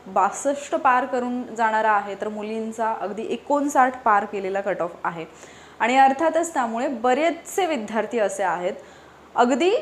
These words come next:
पॉइंट्समध्ये ज्यांचा रिझल्ट गेलेला आहे, ज्यांना शंभर टक्के खात्री होती की माझा रिझल्ट येणार आहे, ज्यांनी मेन्सची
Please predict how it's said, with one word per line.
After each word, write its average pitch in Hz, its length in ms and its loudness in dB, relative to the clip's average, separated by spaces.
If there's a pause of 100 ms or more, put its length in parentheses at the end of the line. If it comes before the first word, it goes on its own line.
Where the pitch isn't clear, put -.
(160)
पॉइंट्समध्ये 320 760 2
ज्यांचा 247 320 0
रिझल्ट 208 420 -2
गेलेला 185 300 -2
आहे, 180 180 -4
ज्यांना 202 320 -6
शंभर 240 300 -4
टक्के 254 300 -2
खात्री 240 300 -2
होती 233 200 -4
की 226 100 -8
माझा 226 300 -4
रिझल्ट 226 380 -2
येणार 214 260 -4
आहे, 190 100 -2
ज्यांनी 202 220 -6
मेन्सची 226 400 -8